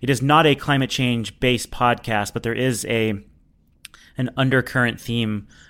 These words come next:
about climate change, um, that one of the main characters talks about a lot.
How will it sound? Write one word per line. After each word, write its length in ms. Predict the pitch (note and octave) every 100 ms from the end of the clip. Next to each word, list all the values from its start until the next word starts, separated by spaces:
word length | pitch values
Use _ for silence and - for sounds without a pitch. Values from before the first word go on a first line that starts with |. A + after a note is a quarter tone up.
| -
about 340 | A#2 A#2 G#2
climate 360 | - A2 G#2+ G#2+
change, 640 | - A2 G#2+ G#2 - - _ _ _
um, 520 | - G#2+ G#2 G2+ G#2 - _ _ -
that 440 | B2+ - B2 -
one 140 | A#2
of 80 | A2+
the 40 | G2+
main 200 | A2 G#2+
characters 460 | A2 A2+ A2 G#2+
talks 300 | - G#2+ -
about 360 | G#2 G#2+ - -
a 80 | -
lot. 400 | A2 A2+ - -